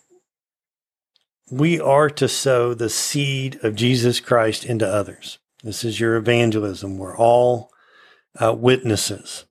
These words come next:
right, to others. Now, usually this isn't a comfortable thing to do. Uh, it may even be awkward,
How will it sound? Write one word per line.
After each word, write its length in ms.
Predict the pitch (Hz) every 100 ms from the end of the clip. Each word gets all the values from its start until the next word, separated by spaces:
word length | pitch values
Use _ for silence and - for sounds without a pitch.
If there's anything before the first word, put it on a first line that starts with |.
| _ _
right, 320 | 107 101 117 - _ _ _ _ _ _ _ -
to 180 | 135 -
others. 460 | 113 101 - - - _ _ - - _ -
Now, 200 | 117 113
usually 640 | 110 120 131 147 160 135
this 240 | 131 127
isn't 540 | 127 131 127 131 - - -
a 100 | 110
comfortable 800 | - - 139 - 143 120 113 107
thing 460 | - 120 110 107
to 140 | 101 110
do. 520 | 110 107 104 107 104 _ _ _ _ _
Uh, 160 | 110 110
it 100 | 110
may 200 | 131 135
even 160 | 131 123
be 160 | 113
awkward, 540 | 104 107 - 90 80